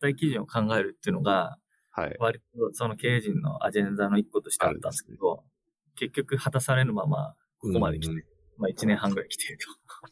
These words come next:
Speaker 1: と。
Speaker 2: なるほど。
Speaker 1: <laughs> いや、
Speaker 2: なるほど。
Speaker 1: 難しいですね。撤退基準って。
Speaker 2: うん。
Speaker 1: まあ、それはな-、なんで難しいかって別になんか、あの、大企業にありがちな、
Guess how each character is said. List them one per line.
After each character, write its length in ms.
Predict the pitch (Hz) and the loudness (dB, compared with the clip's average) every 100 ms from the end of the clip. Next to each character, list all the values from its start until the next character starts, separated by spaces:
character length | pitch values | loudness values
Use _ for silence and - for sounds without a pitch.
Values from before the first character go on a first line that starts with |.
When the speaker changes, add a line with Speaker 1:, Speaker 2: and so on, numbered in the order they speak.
| _ | _
Speaker 1:
と。 100 | 110 | 0
Speaker 2:
な 100 | 95 | 2
る 80 | - | 2
ほ 40 | |
ど。 60 | 85 | 2
Speaker 1:
<laughs> 0 | |
い 600 | - - _ _ _ - | 0 -2 _ _ _ -2
や、 80 | 117 | 0
Speaker 2:
な 100 | 113 | 4
る 60 | 151 | 4
ほ 80 | |
ど。 0 | |
Speaker 1:
難 140 | 147 220 | 4 4
し 60 | |
い 20 | 214 | 4
で 60 | 143 | 2
す 160 | - | 0
ね。 240 | 180 214 - _ _ _ _ - | -6 -6 -12 _ _ _ _ -2
撤 140 | 87 | 0
退 160 | 82 107 | 2 2
基 120 | 104 | 2
準 100 | 104 | -2
っ 80 | - | -4
て。 80 | - | -10
Speaker 2:
う 20 | |
ん。 40 | |
Speaker 1:
ま 80 | - | -8
あ、 20 | |
そ 100 | - | 0
れ 40 | 131 | 0
は 60 | |
な-、 140 | 147 202 | 0 0
な 120 | 180 | -2
ん 40 | 240 | 0
で 60 | |
難 300 | 120 107 117 | -2 0 0
し 80 | 110 | 0
い 60 | 120 | 0
か 100 | 104 | -2
っ 40 | |
て 140 | 101 104 | -2 -4
別 240 | 107 - | -4 2
に 80 | 131 | 2
な 100 | 135 | 2
ん 60 | 123 | 0
か、 260 | 85 - _ _ _ _ _ _ | -6 -8 _ _ _ _ _ _
あ 280 | - 107 101 | -4 0 2
の、 200 | 101 98 | 0 0
大 200 | 110 120 | 2 0
企 140 | - 110 | 0 0
業 140 | 107 | 0
に 80 | 92 | 2
あ 80 | 92 | 0
り 80 | |
が 120 | 98 95 | 0 -2
ち 120 | 104 | -4
な、 180 | 98 | -4